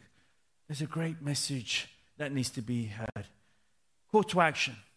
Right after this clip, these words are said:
Let's grab some of these cards. Let's share it with someone, 'cause you know what? There may be someone who's waiting for you to invite them to change their life and find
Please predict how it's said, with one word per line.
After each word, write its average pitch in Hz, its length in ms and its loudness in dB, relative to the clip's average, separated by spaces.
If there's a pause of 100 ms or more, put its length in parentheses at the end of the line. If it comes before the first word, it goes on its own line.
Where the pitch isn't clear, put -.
(120)
Let's 135 120 -4
grab 139 240 2
some 127 160 -2
of 120 60 2
these 117 140 0
cards. 113 420 -4 (460)
Let's 131 160 0
share 123 280 2
it 120 40 0
with 120 80 -4
someone, 107 360 -2
'cause 104 180 -4
you 110 100 2
know 139 200 2
what? 139 260 0 (640)
There 113 100 -2
may 120 200 2
be 135 120 -2
someone 104 500 -2 (640)
who's 104 200 -2
waiting 123 420 -2
for - 200 -8
you 104 280 -2
to 107 200 -6
invite 104 380 -2
them 95 200 -6 (500)
to 110 100 -4
change 98 600 -6 (160)
their 90 100 -10
life 85 460 -16 (320)
and 92 140 -8
find 113 420 -8